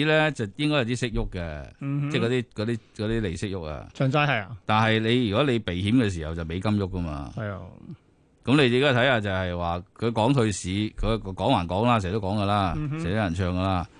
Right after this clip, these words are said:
Speaker 1: 咁到個市避唔避險呢個另一樣嘢啊嘛，
Speaker 2: 嗯哼。
Speaker 1: 唔係你一講退市佢就避險㗎嘛。
Speaker 2: 嗯哼。
Speaker 1: 即係講一輪啦，跟住磨咗一輪之後，發覺，咦，係喎，真係要跌到個市，咁，咁個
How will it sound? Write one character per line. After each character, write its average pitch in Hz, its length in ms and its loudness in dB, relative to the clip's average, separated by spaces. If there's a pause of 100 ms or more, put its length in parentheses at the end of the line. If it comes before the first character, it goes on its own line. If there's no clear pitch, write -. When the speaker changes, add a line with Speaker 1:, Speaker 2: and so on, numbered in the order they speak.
(280)
Speaker 1:
咁 139 180 2
到 135 140 4
個 123 100 4
市 113 220 -2
避 113 180 0
唔 80 80 -4
避 90 80 -2
險 95 240 2
呢 135 120 4
個 104 80 2
另 90 180 -4
一 98 60 -4
樣 82 80 -6
嘢 82 180 -8
啊 98 100 -4
嘛， 80 300 -6
Speaker 2:
嗯 160 160 2
哼。 - 60 4
Speaker 1:
唔 - 20 4
係 107 120 6
你 117 80 4
一 - 20 6 (180)
講 135 360 2
退 113 140 0
市 101 120 -4
佢 98 120 -2
就 95 80 -2
避 87 120 -6
險 90 200 -2
㗎 107 100 0
嘛。 87 260 -2
Speaker 2:
嗯 170 180 4
哼。 180 500 -2
Speaker 1:
即 160 80 2
係 147 40 4
講 131 180 4
一 156 180 4
輪 95 100 0
啦， 117 280 2
跟 139 200 2
住 117 80 0 (340)
磨 107 260 -2
咗 143 140 2
一 131 60 2
輪 98 120 0
之 135 140 0
後， 107 60 2
發 107 100 0
覺， 104 60 -2 (120)
咦， 127 100 -2
係 87 160 -4
喎， 85 100 -6
真 120 140 -2
係 85 140 -2
要 82 60 -4
跌 80 180 -8
到 80 140 -6
個 82 100 -6
市， 85 180 -8
咁， 104 160 0
咁 143 180 4
個 135 120 4